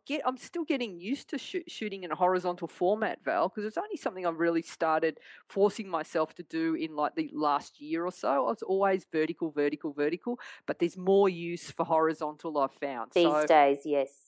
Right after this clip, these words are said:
Speaker 1: these days, much more use. So I'm shooting horizontal, but now I have to train myself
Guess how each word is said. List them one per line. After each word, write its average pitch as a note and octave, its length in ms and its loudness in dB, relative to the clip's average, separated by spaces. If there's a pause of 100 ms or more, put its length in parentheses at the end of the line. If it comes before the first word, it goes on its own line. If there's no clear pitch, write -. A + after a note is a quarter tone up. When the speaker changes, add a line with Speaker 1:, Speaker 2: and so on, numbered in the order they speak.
(100)
Speaker 1:
these A3+ 280 2
days, F3 420 -2
much F#3 300 -8
more F3+ 160 -12
use. D#3+ 240 -14
So F3 80 -8
I'm F3 80 -8
shooting B3+ 400 -14
horizontal, G3 540 -2
but F3 240 -4
now A3 340 0
I G#3 80 4
have F#3+ 200 -4
to E3+ 100 -10
train F3 440 -4
myself F3 540 -4